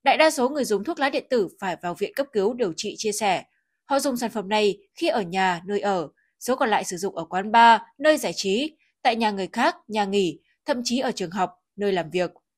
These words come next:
Theo bác sĩ Nguyên, về mức độ phục hồi cấp cứu vì ngộ độc thuốc lá điện tử, gần sáu phần trăm bệnh nhân để lại di chứng hoặc nguy cơ để lại di chứng. Theo các chuyên gia, hiện nay do chưa có cơ chế pháp lý rõ ràng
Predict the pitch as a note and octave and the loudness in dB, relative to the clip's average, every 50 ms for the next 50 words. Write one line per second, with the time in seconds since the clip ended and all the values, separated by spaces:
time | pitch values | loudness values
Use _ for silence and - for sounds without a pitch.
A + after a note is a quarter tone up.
0 | _ _ _ _ _ _ _ _ A3+ G#3+ F#3 A3 A#3+ A#3+ B3+ A3+ A3+ A3+ A3 A3 | _ _ _ _ _ _ _ _ -2 2 2 2 0 0 -4 -4 0 2 2 2
1 | G#3 G3 - - _ _ _ B3+ B3 C#4+ F4 B3 B3 B3 - - - G#3 - - | 0 -2 -6 -12 _ _ _ 0 0 0 0 0 0 -2 -2 -2 -6 -10 -6 -4
2 | G#3 G3 F#3+ - - C#4+ - - G#3+ G3+ B3 C4 C4 A3+ E3 E3 - D#3+ F3 E3+ | -2 -2 -2 -2 -4 -6 -2 2 2 2 2 2 0 -4 -4 -4 -6 -6 -6 -8
3 | - - C#4 - A#3 G#3+ A#3 B3+ - - A#3+ A3+ G3 E3+ D3 - _ _ _ _ | -8 -8 -6 -2 -2 -2 -2 -2 -2 0 2 2 2 2 0 -6 _ _ _ _
4 | _ C#4 C#4 B3+ A#3+ - C4 C4+ - - C4+ G#3 G#3 - C#4 B3 A#3 G#3+ G3 F#3+ | _ 2 2 2 0 -2 -2 -2 -2 -4 -4 -4 0 0 0 0 0 -4 -4 -4
5 | A#3 A#3+ A3 G3+ F#3 E3+ D#3+ B2 E3+ F3+ A3+ G3+ - G#3+ G3 A3+ C#4+ - - _ | -4 -4 -2 -4 -4 -6 -6 -6 -6 -6 -6 -2 0 0 0 0 -2 -6 -12 _
6 | _ - G#3+ F#3 - - G3 G#3+ G3+ G#3 G#3 G#3 G3+ G3 - G3+ F3 D3+ D3 D3+ | _ -2 -2 -2 0 -2 -4 -4 -2 -2 -2 -2 -2 -2 -2 -4 -6 -6 -8 -10
7 | - D#3+ F#3+ F#3+ - G3 F#3 F3+ A3 C#4 D#4+ - _ _ _ _ _ _ _ _ | -8 -8 -8 -6 -4 -4 -4 -4 -6 -8 -10 -14 _ _ _ _ _ _ _ _
8 | _ _ _ _ _ _ _ - A3+ G#3 A#3 B3+ B3 B3+ A3+ G3+ - A3 G#3 G#3 | _ _ _ _ _ _ _ -6 -6 -4 -4 -4 -4 -2 -4 -2 2 4 6 6
9 | G#3 G3 - - _ _ - D4 C#4+ - C4+ D4+ D4+ D4+ C#4+ D4 C#4 C#4+ C#4+ C4+ | 6 4 0 -6 _ _ 0 0 2 2 2 0 0 0 0 -2 -2 -2 -2 -2
10 | B3+ B3 B3 B3 B3 A#3 A3+ - G#3 G#3 G#3+ - E4 E4 D#4+ A3+ A3 A#3 - C#4+ | -2 -4 -4 -2 -2 0 0 0 -2 -2 0 0 -2 0 0 0 -2 0 0 0
11 | D4 D#4+ - C#4+ A#3+ A3 F#3 E3 | 0 0 2 4 4 4 4 0